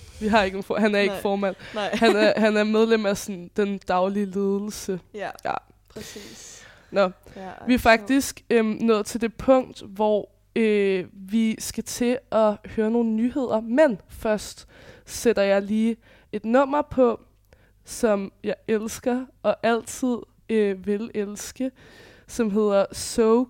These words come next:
Speaker 1: Good at Being in Trouble af Unknown Mortal Orchestra. Jeg er ikke sådan vanvittigt dygtig til engelsk, så jeg ved faktisk ikke, om jeg siger det rigtigt, men sådan
Speaker 2: Orchestra.
Speaker 1: Orchestra.
Speaker 2: Ja.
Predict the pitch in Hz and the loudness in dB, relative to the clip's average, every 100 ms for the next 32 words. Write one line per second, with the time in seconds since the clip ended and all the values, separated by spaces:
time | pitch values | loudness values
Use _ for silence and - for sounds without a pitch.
0 | - 233 226 - 214 _ - 214 226 240 | -4 -2 -2 -2 -8 _ -6 -2 0 -2
1 | 254 220 196 - - 202 208 240 302 349 | -4 -10 -12 -12 -6 -2 -2 -4 -6 -6
2 | _ _ _ - 220 208 196 _ _ 208 | _ _ _ -2 2 2 0 _ _ -2
3 | 214 226 233 240 233 240 208 196 196 208 | 0 0 2 2 2 -2 -6 -4 -4 -4
4 | 240 247 - _ - - - 226 220 - | -4 -4 -10 _ -20 -18 -12 -10 -10 -12
5 | - 247 262 - - - - - - - | -8 -6 -8 -12 -20 -20 -20 -20 -12 -8
6 | - - 226 - - 202 190 - 202 202 | -8 -6 -8 -8 -10 -10 -10 -6 -4 -2
7 | 214 202 - 208 202 214 - - 202 202 | -6 -8 -8 -8 -8 -12 -12 -10 -8 -10
8 | 196 - - 226 196 190 190 269 208 196 | -16 -10 -8 -6 -6 -6 -6 -6 -6 -6
9 | 196 190 214 202 196 196 - 214 208 202 | -6 -6 -6 -6 -6 -8 -8 -6 -4 -6
10 | 247 202 - - - - - - - 269 | -8 -10 -12 -16 -18 -18 -20 -12 -2 -2
11 | 262 220 220 - 196 202 185 - - 262 | -2 -6 -10 -12 -12 -10 -14 -18 -20 -20